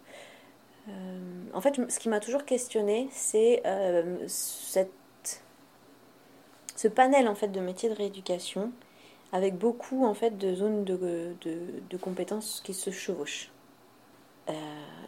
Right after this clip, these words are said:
du coup, je trouve que ça crée quand même des, des confusions. Ça peut créer des zones de tension. Quand tu prends dans d'autres pays, par exemple, au Canada, ça n'existe pas, psychomote.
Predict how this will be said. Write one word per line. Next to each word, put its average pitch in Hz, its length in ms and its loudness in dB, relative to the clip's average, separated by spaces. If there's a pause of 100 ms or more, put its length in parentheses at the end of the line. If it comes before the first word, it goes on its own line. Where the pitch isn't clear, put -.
du 175 180 -6
coup, 269 140 -4
je 269 60 -2
trouve 233 160 -8
que 226 100 -2
ça 196 160 -2
crée 220 240 -4
quand 214 160 0
même 190 280 0
des, 156 520 -6
des 160 80 -4
confusions. 170 640 -6 (1040)
Ça - 120 -8
peut 185 140 -6
créer 190 160 -4
des 180 160 0
zones 170 340 -4
de 165 100 -2
tension. 165 500 -4 (460)
Quand 180 100 -4
tu 180 100 -10
prends - 180 0
dans 208 140 4
d'autres 185 240 -2
pays, 190 300 0
par 202 160 -4
exemple, 202 480 -2
au - 40 -14
Canada, 156 500 0 (340)
ça - 100 2
n'existe 185 260 0
pas, 202 120 4
psychomote. - 560 -8